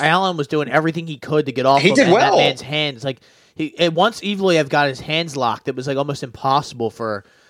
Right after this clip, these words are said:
Speaker 1: no matter how many times he rolled or did whatever, like, he still, he would get out of the bad position that he was in, but he would still end up, you know, in a negative position because Evloev just maintained control the whole time. This,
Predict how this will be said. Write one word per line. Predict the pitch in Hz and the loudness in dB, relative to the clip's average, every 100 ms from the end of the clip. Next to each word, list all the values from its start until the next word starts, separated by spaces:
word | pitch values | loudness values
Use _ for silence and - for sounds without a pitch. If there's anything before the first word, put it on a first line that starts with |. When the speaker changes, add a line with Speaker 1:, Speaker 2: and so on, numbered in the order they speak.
| _ | _
Speaker 1:
no | 156 | 0
matter | 170 170 | 2 4
how | 165 196 | 2 2
many | 202 | 0
times | 175 175 160 | 0 0 0
he | 135 | -2
rolled | 139 165 175 160 | 4 6 6 4
or | 139 | 2
did | 143 139 | 0 2
whatever, | 143 147 170 | 4 4 4
like, | 156 139 | 2 0
he | 147 | -6
still, | - 175 170 156 _ _ _ | 4 4 4 0 _ _ _
he | 208 | 2
would | 214 170 | 4 4
get | 170 | 6
out | 170 214 220 | 8 8 8
of | 160 | 6
the | 170 156 127 | 6 4 2
bad | - 165 185 175 | 0 2 2 0
position | 185 196 - | -2 -2 -2
that | 202 | -4
he | 196 | -2
was | 196 | 0
in, | 214 202 | 0 0
but | 170 | -2
he | |
would | 143 | -2
still | - 185 147 | 0 2 2
end | 170 165 | 2 4
up, | 156 - _ _ _ | 4 2 _ _ _
you | - 160 | -4 0
know, | 135 123 - | 0 0 -4
in | 151 170 | 0 2
a | 156 | 4
negative | 160 170 160 151 | 4 6 4 2
position | 135 165 170 147 | 2 2 2 -2
because | 127 123 139 135 - - _ - | -4 2 4 2 -2 -16 _ -4
Evloev | 170 170 160 147 135 | -2 2 4 4 2
just | 139 - - | -4 -8 -12
maintained | 143 147 160 139 156 151 | -6 -2 -2 -2 -6 -6
control | 147 123 147 143 | -8 -8 0 0
the | 117 | 0
whole | 113 123 | -4 -6
time. | - 123 110 | -6 -6 -2
This, | 190 | -4